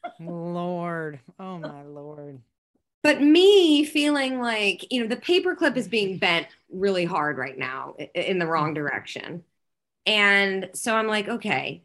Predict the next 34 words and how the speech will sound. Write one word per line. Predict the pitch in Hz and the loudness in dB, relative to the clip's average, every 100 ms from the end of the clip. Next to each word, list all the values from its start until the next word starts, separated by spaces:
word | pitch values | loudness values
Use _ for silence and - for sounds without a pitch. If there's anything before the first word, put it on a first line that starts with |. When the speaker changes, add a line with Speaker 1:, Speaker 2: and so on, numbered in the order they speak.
| - | 0
Speaker 2:
but | 294 | 4
I | 330 359 | 6 6
come | 359 381 339 | 4 2 4
back. | 220 135 - - - - _ _ _ _ - | 2 -2 -4 -14 -20 -20 _ _ _ _ -12
Speaker 1:
Mm. | 190 131 | -12 -10
Speaker 2:
I | 247 269 - | -10 -12 -8
come | 277 240 | -4 0
back, | 180 127 - - _ _ | 0 0 -6 -20 _ _
you | 165 | -12
know, | 151 | -10
the, | 156 | -10
the, | - 165 160 | -10 -10 -6
the | |
cat's | 196 262 269 269 - | -2 2 2 0 -4
coming | 277 247 | 0 0
back | 214 185 175 | 2 2 0
the | 170 | -6
very | 175 175 | -6 -4
next | 170 165 160 | -2 -4 -6
day. | - - - 156 _ _ _ _ _ _ _ _ _ _ _ _ | -6 -4 -4 -10 _ _ _ _ _ _ _ _ _ _ _ _
And | 240 247 254 | 2 6 6
then, | 262 254 254 254 247 - | 6 4 4 2 -2 -6
you | 226 233 | -2 0
know, | 175 190 180 | 2 0 0
we're | 190 196 202 190 | -2 2 2 0
going | 170 202 208 | 0 2 2
along. | 214 185 175 170 175 214 | 2 2 4 2 0 -2
And | 202 208 | -4 -2
then | 220 | -2
there's | 220 220 | 0 0
another | 233 240 247 247 220 | 2 4 4 4 4
incident. | 190 170 185 160 143 | 0 -2 -4 -2 0
I | 190 | 0
think, | 196 196 196 196 | 2 2 2 0